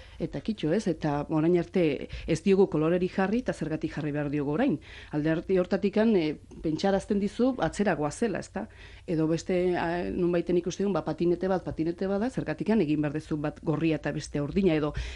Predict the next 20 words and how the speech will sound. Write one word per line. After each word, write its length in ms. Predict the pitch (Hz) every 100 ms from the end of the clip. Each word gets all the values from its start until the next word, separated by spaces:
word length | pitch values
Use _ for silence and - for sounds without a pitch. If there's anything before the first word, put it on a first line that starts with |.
| -
ez 140 | 156
dakiz 240 | 170 160 160
ze 80 |
lorekin 480 | 156 147 151 - 170
eta 220 | 156 160
bestea 380 | 147 143 - 151
be-, 100 | 151 - - - - -
ez 160 | 180 -
dago 240 | 190 220
beharrik, 380 | 160 208 294 160
ez? 200 | - -
Orduan, 300 | 170 185 240 - - - - - - - - -
lehendikan 460 | 170 180 202 233 233
badauzkagu 580 | 202 208 208 202 190 190
ja, 480 | 180 185 185 170 131 - - - -
eh, 520 | 120 110 - - -
jostailua 560 | - 165 - 185 190 185 175
batzuk, 240 | 196 185
eh, 140 | 165 170 -
eh, 200 | 117 -